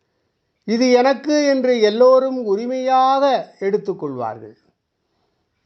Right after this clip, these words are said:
கேட்காமலேயே எல்லோருக்கும் பகவான் பிரசாதத்தை கொடுப்பதற்கான தனி வழி சிதறு தேங்காய். ஆக, இறைவன் பார்வைப்பட்ட சிதறு தேங்காயை எடுப்பதும்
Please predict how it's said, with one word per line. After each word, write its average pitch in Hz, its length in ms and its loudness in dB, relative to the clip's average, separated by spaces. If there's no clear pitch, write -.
கேட்காமலேயே 285 1040 2
எல்லோருக்கும் 262 720 0
பகவான் 226 520 -2
பிரசாதத்தை 202 1000 -4
கொடுப்பதற்கான 170 1000 -4
தனி 208 360 0
வழி 202 360 0
சிதறு 180 300 -4
தேங்காய். 117 500 -8
ஆக, 185 540 0
இறைவன் 262 600 2
பார்வைப்பட்ட 262 1120 0
சிதறு 240 280 -2
தேங்காயை 185 920 0
எடுப்பதும் 180 720 -6